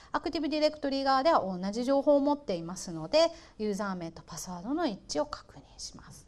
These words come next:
アクティブディレクトリのケルベ-、あ、ケルベロス認証では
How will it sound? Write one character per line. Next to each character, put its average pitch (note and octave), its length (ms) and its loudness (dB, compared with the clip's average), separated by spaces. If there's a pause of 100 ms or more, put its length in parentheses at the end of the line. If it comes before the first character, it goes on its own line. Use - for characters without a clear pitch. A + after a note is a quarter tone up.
(1000)
ア B3+ 100 4
ク - 100 -6
テ F#4+ 80 0
ィ - 20 -2
ブ F4+ 60 -4
デ F#4 80 -2
ィ - 20 -2
レ F#4+ 100 -2
ク - 80 -10
ト C#4+ 120 -2
リ A3 80 -4
の F#3 100 -8
ケ G3 140 -8
ル G3 80 -8
ベ-、 G3 240 -4
あ、 G#3 100 -12 (600)
ケ C4 100 0
ル C#4 120 2
ベ D#4+ 100 -2
ロ E4 100 -2
ス D#4+ 120 -8
認 D4 200 0
証 F#3+ 220 -6
で F3+ 100 -4
は D4 200 0